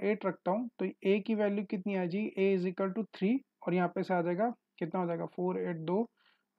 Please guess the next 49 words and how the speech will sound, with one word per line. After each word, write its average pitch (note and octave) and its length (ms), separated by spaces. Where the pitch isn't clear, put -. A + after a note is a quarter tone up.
three G#3+ 180
minus F#3+ 300
three F#3 220
by F3 140
two G#3+ 180
is F3 180
equal F3 320
to A3+ 180
three - 200
two F3 120
to F3+ 140
six, - 420
six G3 260
में F#3+ 100
से F3 120
गया F3 140
three, G#3 260
three F#3 300
by E3+ 160
two E3 200
positive E3+ 480
का D#3+ 120
आ - 20
रहा - 100
है। - 60
नाइन G#3 300
by A#3 160
eight G#3 240
करेंगे G#3+ 320
तो - 120
एट F#3+ 160
के G#3 120
लिए G3+ 100
क्या G3+ 140
हो F#3+ 80
जाएगा, F#3 260
यहाँ F#3 240
पे B3+ 120
आठ F3+ 200
करेंगे F#3 320
नौ F3 280
by F3 160
दो, F3 180
नौ F3 200
by F3 200
दो F3 220
is D#3+ 100
equal E3+ 240
to A3 120